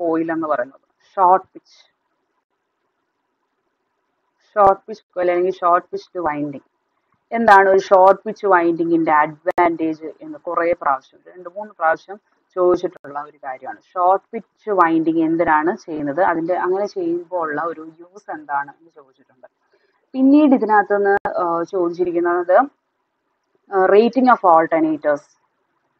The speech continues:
rating of alternators, ആ, എ പാർട്ടിൽ ചോദിച്ചു കണ്ടിട്ടുണ്ട്. പിന്നെ ഇതിനകത്ത് ചിലയിടത്ത് ഒന്നോ രണ്ടോ പ്രാവശ്യം, ആ, ഇക്വലന്റ് സർക്യൂട്ടും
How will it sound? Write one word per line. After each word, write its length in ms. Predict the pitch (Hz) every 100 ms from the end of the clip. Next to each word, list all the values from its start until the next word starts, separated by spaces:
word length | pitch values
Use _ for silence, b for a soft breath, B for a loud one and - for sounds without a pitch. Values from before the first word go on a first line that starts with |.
| _ _ _ _ _ 170
rating 440 | 175 190 190 190 175 196
of 60 | - _ _ _ _ - 165
alternators, 840 | 160 156 170 160 165 156 202 285 - _ _ _ _ _ _ _ _ _ _ _ _ _ _ _ 185
ആ, 140 | 202
എ 140 | - 196
പാർട്ടിൽ 560 | - 180 156 165 240 - _ _
ചോദിച്ചു 340 | 196 165 151 156
കണ്ടിട്ടുണ്ട്. 400 | 139 135 _ - - _ _ _ _
പിന്നെ 380 | 254 247 262 320
ഇതിനകത്ത് 580 | - 214 214 - - 233 -
ചിലയിടത്ത് 720 | - 269 269 302 262 - - - -
ഒന്നോ 260 | 208 220
രണ്ടോ 240 | 240 247 247
പ്രാവശ്യം, 680 | 240 185 185 180 - 196 226 -
ആ, 180 | 175 160
ഇക്വലന്റ് 560 | 175 - - 254 254 254
സർക്യൂട്ടും 600 | 214 185 190 180 190 247